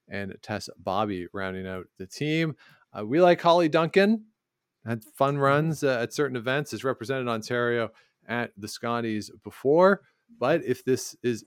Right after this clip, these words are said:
correct and there is a lineup change, Scott, do you think that's going to affect things for this team?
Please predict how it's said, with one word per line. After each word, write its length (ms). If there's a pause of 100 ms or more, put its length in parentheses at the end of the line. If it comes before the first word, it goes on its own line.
(100)
correct 460
and 100
there 100
is 80
a 40
lineup 380
change, 380
Scott, 280
do 40
you 60
think 180
that's 140
going 280
to 460
affect 680 (600)
things 360
for 140
this 200
team? 320